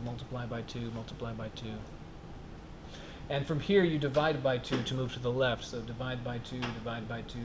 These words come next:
divide by two, divide by two. Well, then what is going to be the S I G N of every one of these red numbers?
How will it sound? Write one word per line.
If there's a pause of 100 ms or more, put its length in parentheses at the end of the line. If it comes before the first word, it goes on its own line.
(100)
divide
by
two,
divide
by
two. (3500)
Well, (1300)
then
what
is
going
to
be
the
S
I
G
N
of
every
one
of
these
red
numbers?